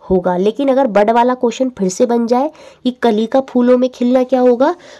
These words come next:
तो वो आपका फिजिकल चेंज होगा और इरिवर्सिबल होगा। नेक्स्ट क्वेश्चन सेकंड, मुझे पूरी उम्मीद है ये किसी ना किसी सेट में आएगा। Two organism are best friend and live together. One provide shelter, water and nutrients, while the other prepare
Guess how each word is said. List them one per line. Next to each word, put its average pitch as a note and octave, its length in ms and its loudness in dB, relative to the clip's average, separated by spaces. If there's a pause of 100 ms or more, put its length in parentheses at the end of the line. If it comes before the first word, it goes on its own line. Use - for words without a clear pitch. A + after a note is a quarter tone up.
तो A3+ 80 0
वो A3 200 2
आपका A#3 300 2
फिजिकल G#3 540 -2
चेंज B3 360 0
होगा B3+ 320 0 (280)
और C#4+ 320 2
इरिवर्सिबल F#3 760 -2
होगा। F3+ 300 -4 (1080)
नेक्स्ट A3 300 -2
क्वेश्चन C4+ 340 0
सेकंड, A#3 380 -4
मुझे A#3+ 220 0
पूरी A3 320 -2
उम्मीद A3 320 0
है B3 60 4
ये B3 140 -2
किसी A3+ 340 -8
ना A#3 140 0
किसी A#3 280 -6
सेट F#3+ 320 -4
में A3+ 120 0
आएगा। F#3 420 -2 (580)
Two C#4+ 140 4
organism A#3+ 480 2
are B3+ 200 0
best G3 360 -2
friend A#3+ 320 -2
and G#3+ 160 -2
live G#3+ 240 -2
together. G3 480 -2
One A#3+ 180 0
provide A3+ 360 0
shelter, G3+ 580 -2
water G3+ 340 -2
and G#3+ 160 0
nutrients, G3 560 -2
while F#3+ 260 -2
the B3+ 100 0 (120)
other A3 340 -2
prepare F#3+ 380 -2